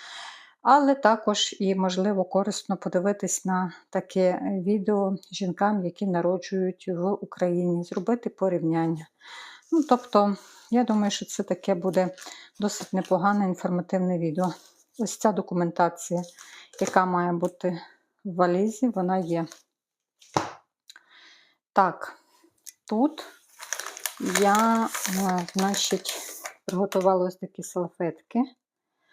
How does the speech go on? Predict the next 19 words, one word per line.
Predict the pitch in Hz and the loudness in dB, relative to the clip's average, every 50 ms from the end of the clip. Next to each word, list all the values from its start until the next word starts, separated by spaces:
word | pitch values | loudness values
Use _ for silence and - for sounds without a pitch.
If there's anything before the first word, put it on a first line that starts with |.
| _ _ _ _ _ _ _ _ - - - - - - - | _ _ _ _ _ _ _ _ -20 -20 -16 -10 -6 -4 -2
Е, | 240 208 196 190 196 190 185 185 175 - _ _ - - _ _ _ - | -2 0 0 0 0 0 -2 -4 -6 -10 _ _ -20 -20 _ _ _ -4
вологі | 233 208 208 208 208 196 185 196 | 0 2 2 4 4 2 0 0
салфетки. | - - 196 185 - - 185 180 180 - - - - 262 | -2 0 0 0 0 0 -2 -2 -2 -4 -8 -2 0 2
Е, | 285 285 - - - 220 208 208 202 202 208 208 214 214 220 214 214 220 220 | 2 2 0 -2 -2 0 0 2 0 0 2 2 2 2 4 4 4 4 6
не | 233 240 233 | 6 4 4
просили, | 240 - - 190 - - - - - 190 208 233 254 262 277 294 302 294 - | 2 0 -2 -2 -2 -2 -4 0 2 2 4 4 4 4 4 2 2 0 -6
в | - | -16
списку | - - - - 208 - - - 196 | -16 -10 -6 -6 -6 -6 -4 -4 -2
нема, | 190 196 202 220 247 269 262 | 0 2 2 4 2 2 2
але | 202 185 185 185 | 2 0 2 2
я | 180 185 208 208 | 2 2 0 0
беру | 202 202 190 180 165 | 0 0 0 0 0
з | - - | -4 -10
собою. | - - 175 170 190 185 185 175 - - - - - - - - - - - - - - - _ - - - - - - - - - - - - - - - - - - - - - - - - - - - _ _ - - - _ _ - _ - - - - _ _ _ _ - - - - - _ _ _ - _ _ | -12 -10 -10 -8 -6 -6 -6 -6 -4 -4 -4 -4 -6 -10 -12 -12 -12 -12 -14 -16 -16 -20 -20 _ -20 -20 -12 -8 -8 -8 -8 -8 -14 -10 -6 -6 -6 -6 -8 -16 -18 -18 -18 -20 -20 -20 -20 -20 -20 -20 -20 _ _ -20 -20 -20 _ _ -20 _ -18 -18 -18 -18 _ _ _ _ -20 -20 -20 -20 -20 _ _ _ -20 _ _
Ось | - 208 - - | -8 -8 -6 -4
така | - 196 - - 202 | -4 -2 0 0 -2
паста | 208 - 214 202 185 - - - - - 190 190 185 - - - _ _ _ | 0 2 2 2 2 0 -6 -8 -4 -2 -2 -2 -2 -4 -10 -18 _ _ _
для | - 196 185 190 202 202 196 190 185 185 - - - _ - | -10 -8 -4 -2 -2 0 2 0 0 -2 -6 -16 -18 _ -8
немовля. | 208 196 196 185 180 180 170 165 175 175 202 226 269 | -4 -2 0 0 0 0 0 0 0 2 2 2 2